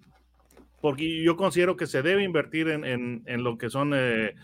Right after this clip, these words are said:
celdas de, celdas, este, de combustible, los, los que usan hidrógeno. El detalle es que, em, eh, pues, la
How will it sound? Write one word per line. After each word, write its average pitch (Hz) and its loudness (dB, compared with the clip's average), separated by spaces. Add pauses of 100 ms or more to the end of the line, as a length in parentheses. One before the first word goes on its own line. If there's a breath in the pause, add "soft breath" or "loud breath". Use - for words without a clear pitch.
(320 soft breath)
celdas 151 4
de, 135 2
celdas, 143 0
este, 127 -4
de 120 0
combustible, 117 -2 (680)
los, 110 -2
los 131 0
que 151 -2
usan 151 0
hidrógeno. 139 4 (640)
El 139 2
detalle 202 6
es 202 2
que, 214 0
em, 147 2 (1700)
eh, 131 2
pues, 165 0 (320 soft breath)
la 165 6